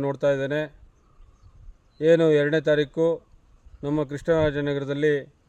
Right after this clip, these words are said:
ಒಂದು ಪ್ರಕರಣ ದಾಖಲಾಗಿತ್ತು, ಕಿಡ್ನಾಪಿನ ಸಂಬಂಧಪಟ್ಟ ಹಾಗೆ. ಆ ಒಂದು ಪ್ರಕರಣದಲ್ಲಿ ನನ್ನ ಹೆಸರನ್ನು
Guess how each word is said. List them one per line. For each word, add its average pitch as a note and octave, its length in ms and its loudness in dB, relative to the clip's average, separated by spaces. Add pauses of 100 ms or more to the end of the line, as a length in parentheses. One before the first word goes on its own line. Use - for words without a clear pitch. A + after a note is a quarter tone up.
(880)
ಒಂದು D3+ 280 2 (160)
ಪ್ರಕರಣ D3+ 360 0 (500)
ದಾಖಲಾಗಿತ್ತು, D3 680 0 (1080)
ಕಿಡ್ನಾಪಿನ D3+ 560 0 (120)
ಸಂಬಂಧಪಟ್ಟ C#3+ 600 -2
ಹಾಗೆ. B2+ 260 0 (1040)
ಆ D3 40 2 (120)
ಒಂದು E3 260 0
ಪ್ರಕರಣದಲ್ಲಿ D3 640 -2 (880)
ನನ್ನ E3+ 320 0
ಹೆಸರನ್ನು D3 460 -2